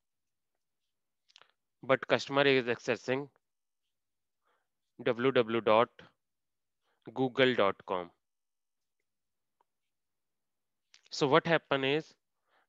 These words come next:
F five can also modify the response and redirect the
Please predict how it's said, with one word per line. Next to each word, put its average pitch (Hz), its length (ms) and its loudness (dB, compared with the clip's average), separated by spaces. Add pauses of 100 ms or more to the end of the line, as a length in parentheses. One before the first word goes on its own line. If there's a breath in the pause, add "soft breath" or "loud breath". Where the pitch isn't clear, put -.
F 143 180 -2
five 170 320 2
can 165 140 0
also 156 560 0
modify 131 600 -2
the 127 140 0
response 123 760 -2 (360 soft breath)
and 123 280 -2
redirect 123 540 2
the 120 120 2